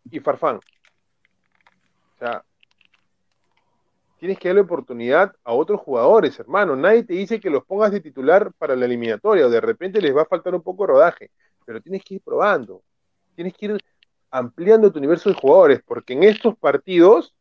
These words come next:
picantes, cuando no tienes nada, nada que perder,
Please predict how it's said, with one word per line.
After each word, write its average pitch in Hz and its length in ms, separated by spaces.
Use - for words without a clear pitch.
picantes, 175 760
cuando 127 320
no 165 160
tienes 190 240
nada, 180 380
nada 165 340
que 147 140
perder, 151 500